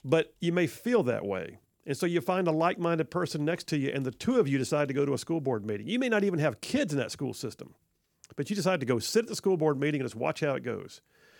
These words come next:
And then one day you realize you just don't like the way they talk at that school board meeting. And then a third party you talk to decides to run for that position, and y'all support him. And next thing you know, you put somebody new in there.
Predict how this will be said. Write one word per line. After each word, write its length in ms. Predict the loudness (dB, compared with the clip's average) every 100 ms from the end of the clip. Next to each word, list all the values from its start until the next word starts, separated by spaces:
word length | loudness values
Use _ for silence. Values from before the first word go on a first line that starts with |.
| -20 -6
And 100 | 2
then 140 | 4 4
one 160 | 4
day 100 | 4
you 140 | 4 4
realize 460 | 4 6 6 4 2
you 100 | -2
just 120 | 0
don't 140 | 0
like 220 | 0 -2 -2
the 80 |
way 180 | -2 0
they 120 | -2
talk 320 | -4 -2 -2 -4
at 60 |
that 120 | -8 -6
school 180 | -6
board 240 | -2 -2 0
meeting. 260 | -2 -2
And 140 | 0 2
then 180 | 2 -2 -12 -8
a 80 | -8
third 300 | -2 0 2
party 280 | 4 4 4
you 180 | 0 0
talk 300 | 2 0 0
to 240 | 0 0 -2
decides 320 | -4 2 2 2
to 80 | 0
run 260 | 2 0
for 80 | 2
that 140 | -2 -2
position, 360 | -2 -2 -2
and 80 | -2
y'all 160 | 0 0
support 360 | -2 0 2
him. 80 | 2
And 60 | 0
next 160 | -2 0
thing 140 | 0
you 60 | 2
know, 80 |
you 120 | 0 -2
put 180 | -4 -2
somebody 300 | -2 0 0
new 180 | -4 -6
in 100 | -10
there. 200 | -16